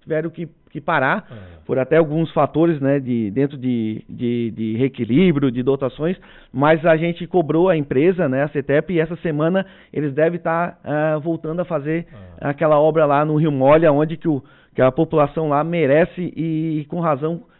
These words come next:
Speaker 1: é, tá cobrando a gente, porque a gente, é, a-, através da cetep, é, parou e agora essa semana eles devem, é, voltar ao trabalho lá naquela comunidade, Joel.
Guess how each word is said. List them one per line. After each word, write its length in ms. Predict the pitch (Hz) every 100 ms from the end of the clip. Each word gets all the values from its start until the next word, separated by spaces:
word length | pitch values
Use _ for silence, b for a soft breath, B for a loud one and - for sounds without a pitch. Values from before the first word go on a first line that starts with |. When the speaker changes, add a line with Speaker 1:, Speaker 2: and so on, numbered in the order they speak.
| b
Speaker 1:
é, 140 | 127
tá 160 | 135 151
cobrando 680 | - 165 139 170 180 113 104
a 140 | 120
gente, 340 | 131 143 151 160
porque 180 | 147 151
a 60 |
gente, 400 | 147 156 151 156 b b b
é, 140 | -
a-, 140 | 113 139 139 135
através 280 | 117 131 135
da 80 | 139
cetep, 420 | 143 139 139 139 - _
é, 200 | 120 120
parou 440 | - 147 135 139
e 140 | 156 160
agora 320 | 143 139 147
essa 160 | 143 -
semana 300 | 147 147 160
eles 80 |
devem, 340 | 135 143 160 151 b b
é, 280 | - 127 135
voltar 420 | 139 165 165 151
ao 160 | 165 170
trabalho 420 | 180 156 143 151
lá 220 | 151 143 151 b -
naquela 300 | 139 156 156
comunidade, 560 | 160 170 175 143 110
Joel. 240 | 113 92